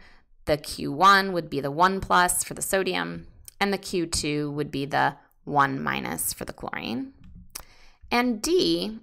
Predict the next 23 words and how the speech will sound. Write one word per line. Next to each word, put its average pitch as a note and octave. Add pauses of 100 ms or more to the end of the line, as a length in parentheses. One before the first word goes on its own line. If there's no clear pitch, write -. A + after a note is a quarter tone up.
(340)
is G#3+
the A3+
distance A#3
between G#3
the E3
charges. - (3750)
So A#3
the A3
smaller A3+
the C4
radii E3+
of E3
your D3+
ions D#3+
and E3+
the D3+
closer G#3
they F#3+
can F#3
get D#3+
to F3
one F#3+
another C#4